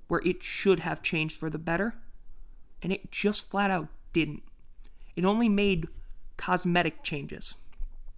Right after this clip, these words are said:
not structural changes. Tua deserves better.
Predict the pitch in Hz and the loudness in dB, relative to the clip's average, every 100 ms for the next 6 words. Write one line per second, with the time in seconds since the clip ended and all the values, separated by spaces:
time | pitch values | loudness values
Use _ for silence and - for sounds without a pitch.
0 | - - - - 170 170 - - 165 - | -14 -14 -14 -6 2 2 2 0 0 -2
1 | - 143 147 - 135 143 - - - - | -4 -4 -2 -4 -4 -6 -8 -10 -10 -10
2 | - - - - - - - - - - | -10 -12 -16 -16 -16 -14 -16 -14 -12 -12
3 | - - - - - - - - - - | -12 -14 -16 -18 -18 -16 -16 -16 -18 -18
4 | - - - - 302 247 180 156 147 - | -18 -18 -14 6 6 6 4 2 0 -2
5 | 151 156 | 0 0